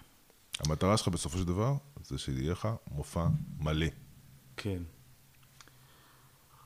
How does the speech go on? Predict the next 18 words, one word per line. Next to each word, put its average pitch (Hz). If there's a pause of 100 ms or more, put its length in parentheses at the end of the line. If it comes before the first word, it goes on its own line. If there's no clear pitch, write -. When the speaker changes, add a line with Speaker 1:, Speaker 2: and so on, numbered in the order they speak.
Speaker 1:
וזה -
יכול 135
לקחת 135
לך -
עשר 120
שנים, 117
אחי. - (540)
Speaker 2:
כן. 95 (140)
Speaker 1:
עשר 147
שנים, 135 (140)
ואתה -
משייף 107
עוד 104
מילה, 98 (180)
ופחות -
מילה, 76
ועוד 80
נשימה. 95